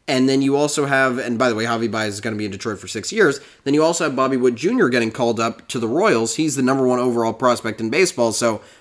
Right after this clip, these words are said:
very, very quality, talented shortstops coming up for all of these three teams that really could help them make a run themselves. And, uh, I just mentioned Steven Kwan as the addition for the Guardians, even though it wasn't really much of an addition. He just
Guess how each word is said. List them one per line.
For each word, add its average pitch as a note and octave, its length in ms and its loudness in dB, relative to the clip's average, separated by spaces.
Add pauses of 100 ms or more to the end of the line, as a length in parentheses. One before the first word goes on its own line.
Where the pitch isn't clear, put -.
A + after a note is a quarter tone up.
(180)
very, A3+ 400 4
very A3 260 4
quality, G3 640 2
talented F3+ 640 0
shortstops D#3 840 0
coming B2+ 300 0
up A#2+ 180 0 (300)
for C3+ 240 -4
all D#3+ 340 8
of C#3 140 0
these C#3+ 260 2
three C#3+ 240 0
teams D3 360 0
that B2 180 -2 (280)
really C4 220 4
could G3+ 140 2
help F3+ 220 2
them F3 140 4
make E3 180 2
a D#3+ 60 0
run D3+ 200 6
themselves. C#3 500 0
And, C3 140 0
uh, B2 180 4 (220)
I C#3 100 -2
just D3+ 220 -2
mentioned D3 300 2
Steven A#2+ 320 0
Kwan G3+ 300 4
as B2 120 0
the B2 140 4
addition B2 380 0
for A#2 140 -4
the G#2+ 60 -2
Guardians, B2+ 480 2
even A2+ 140 0
though G#2 180 -4
it F2+ 140 -16
wasn't G#2 220 -2
really F#2+ 160 -6
much F#2+ 180 -10
of F2 60 -14
an F2+ 80 -12
addition. A2+ 400 -2
He G#2 100 -6
just F#2+ 280 -10